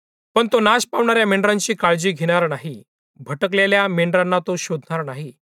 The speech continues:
मोडलेल्यांना बरे करणार नाही, ज्या मेंढ्या पोसलेल्या आहेत, त्यांना तो चारा पाणी देणार नाही, तर तो सशक्त मेंढ्यांचे मांस खाईल आणि फक्त त्यांचे खूर शिल्लक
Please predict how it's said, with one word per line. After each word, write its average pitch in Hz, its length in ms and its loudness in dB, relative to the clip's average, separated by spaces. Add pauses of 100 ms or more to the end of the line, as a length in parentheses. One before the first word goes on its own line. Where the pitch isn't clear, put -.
(260)
मोडलेल्यांना 202 760 0 (280)
बरे 156 300 0
करणार 185 360 0
नाही, 185 260 -4 (500)
ज्या 190 160 2
मेंढ्या 220 300 2 (140)
पोसलेल्या 240 540 2
आहेत, 170 320 0 (320)
त्यांना 196 220 2
तो 196 160 -4
चारा 185 280 2
पाणी 180 260 0
देणार 165 360 0
नाही, 180 280 -4 (680)
तर 226 140 0
तो 254 80 4
सशक्त - 500 -2
मेंढ्यांचे 226 520 0
मांस 170 380 0
खाईल 147 320 -4 (420)
आणि 208 140 0
फक्त - 400 -4
त्यांचे 208 440 -4
खूर 220 260 -2
शिल्लक 175 380 -4